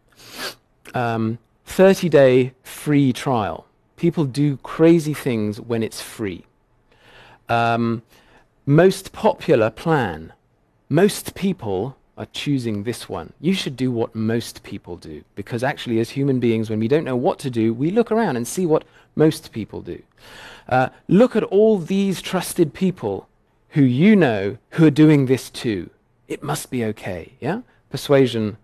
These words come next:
in tho-, in that way. And then after thirty days, well, you've had this thing for thirty days. It's yours. You've enjoyed it, you've used it, you've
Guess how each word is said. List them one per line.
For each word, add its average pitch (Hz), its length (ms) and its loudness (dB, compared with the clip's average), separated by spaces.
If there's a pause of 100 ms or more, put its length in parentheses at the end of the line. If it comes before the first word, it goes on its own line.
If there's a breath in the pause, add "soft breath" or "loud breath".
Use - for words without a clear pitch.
(140)
in 113 160 -4
tho-, 117 160 2
in 110 240 -6
that 110 180 -6
way. 92 240 -14 (400 loud breath)
And 175 140 2
then 202 220 4
after 240 300 0
thirty 196 340 2
days, 135 800 0
well, 170 140 -4
you've 175 160 -4
had 285 260 -8
this 208 180 -2
thing 123 260 -2
for 139 120 -10
thirty 156 240 -2
days. 196 300 0
It's - 200 -10
yours. 147 680 0 (540)
You've 135 160 -4
enjoyed 147 400 2
it, 123 160 -2
you've 123 200 -6
used 170 320 -2
it, - 260 -6
you've 113 240 -4